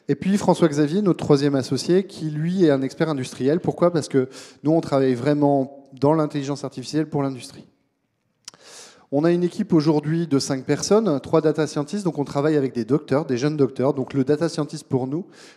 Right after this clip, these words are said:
c'est quelqu'un qui est jeune docteur, sinon c'est un data engineer. Il nous arrive d'intégrer des data engineers, d'ailleurs je ferai un appel à la fin pour ceux qui seraient intéressés,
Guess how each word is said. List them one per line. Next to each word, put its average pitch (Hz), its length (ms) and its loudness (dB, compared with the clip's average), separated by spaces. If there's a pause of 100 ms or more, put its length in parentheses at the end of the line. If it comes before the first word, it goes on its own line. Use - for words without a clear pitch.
c'est - 160 -12
quelqu'un 127 300 -10
qui 127 160 -4
est 123 40 -2
jeune 151 220 -6
docteur, 147 380 -6
sinon 127 240 -6
c'est 143 140 -6
un 123 60 -6
data 123 280 -4
engineer. 127 540 -12 (760)
Il 131 100 -6
nous 156 200 4
arrive 160 220 6
d'intégrer 143 360 0
des 131 120 2
data 113 240 -2
engineers, 131 560 0 (220)
d'ailleurs 104 280 -6
je - 80 -10
ferai - 160 -10
un 113 100 -8
appel 123 260 -2
à 117 80 -4
la 110 140 -6
fin 123 160 -8
pour 117 200 -12
ceux 123 120 -2
qui 120 140 -16
seraient 104 180 -12
intéressés, 107 560 -8